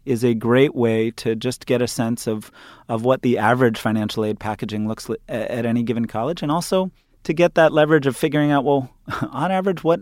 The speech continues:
what kind of debt are students leaving this college with, and what kinds of employment are they getting once they're out in the workforce?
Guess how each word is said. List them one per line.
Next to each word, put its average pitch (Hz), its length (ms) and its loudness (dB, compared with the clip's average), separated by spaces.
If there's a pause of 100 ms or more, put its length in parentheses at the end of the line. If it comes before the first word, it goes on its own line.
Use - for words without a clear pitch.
what 156 180 -6
kind 185 180 -6
of 160 100 -8
debt 226 240 0
are 107 120 -4
students 139 640 -4
leaving 139 420 2
this 107 160 -2
college 107 400 -2
with, 123 320 -12
and 127 140 0
what 143 140 -2
kinds 156 380 -4
of 151 220 0
employment 151 640 -2
are 104 120 0
they 107 240 -2
getting 135 360 -4
once 143 240 -4
they're 143 400 -2
out 147 180 -2
in 165 60 -4
the 143 60 0
workforce? 151 460 -6